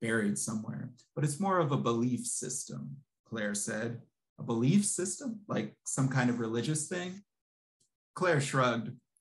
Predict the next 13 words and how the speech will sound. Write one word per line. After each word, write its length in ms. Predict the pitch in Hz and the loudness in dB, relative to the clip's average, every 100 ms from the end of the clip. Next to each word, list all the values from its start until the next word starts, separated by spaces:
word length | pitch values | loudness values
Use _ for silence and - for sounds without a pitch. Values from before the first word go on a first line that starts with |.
| _ _ _ | _ _ _
"I 80 | 151 | 6
mean, 140 | 196 208 | 10 10
I 120 | 196 | 10
guess, 380 | 226 208 - - | 6 4 2 0
I 120 | 165 | 2
guess 200 | 202 202 | 6 6
as 140 | 160 131 | 4 4
much 260 | 131 131 | 4 2
as 160 | 131 117 | 0 0
you'd 180 | 123 113 | -2 0
consider 500 | 104 - 120 110 127 | -2 2 2 2 2
iconography 1080 | 127 117 113 123 117 117 117 113 110 110 - _ | 0 2 4 4 2 -4 -6 -6 -6 -6 -12 _
religious," 880 | - 113 110 117 117 110 110 - - | -8 -6 -2 -2 0 -2 -2 -4 -8